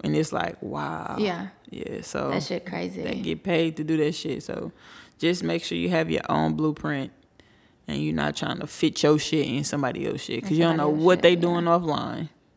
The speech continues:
Speaker 1: like, at all.
Speaker 2: Yeah, yeah.
Speaker 1: Ooh.
Speaker 2: Knowing people personally.
Speaker 1: Knowing people personally on social media. <sighs> We,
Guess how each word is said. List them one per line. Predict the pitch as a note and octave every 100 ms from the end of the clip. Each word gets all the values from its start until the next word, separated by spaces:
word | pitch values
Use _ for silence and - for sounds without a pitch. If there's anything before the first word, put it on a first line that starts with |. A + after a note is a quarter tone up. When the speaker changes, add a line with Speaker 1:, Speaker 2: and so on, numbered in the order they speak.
| _
Speaker 1:
like, | D3 D3+ - - _ _ _ _ - -
at | D#3+
all. | D3 - - _ _ -
Speaker 2:
Yeah, | F3+ E3+ E3 F3 - _ _
yeah. | F#3 - G3 - _ G3
Speaker 1:
Ooh. |
Speaker 2:
Knowing | G#3+ B3+ C4+ B3+
people | C4 A#3 - -
personally. | G#3+ G3 - - - - - - A3 - _ _ _ _ _ _ -
Speaker 1:
Knowing | F#3+ C#4+ D#4+
people | D#4 C4 G#3+
personally | G3 G#3 G3 F#3 F3+ F3 F3 - _ - _ _ _ _ _ _ _
on | E3+ G3 G3
social | - G3 F#3+ F#3+
media. | G3 G3 G3 F#3+ F#3+ -
<sighs> | _ _ _ _ _ - - - _ _ _ _ _ C#4+
We, | E4+ D#4 C4+ C#4+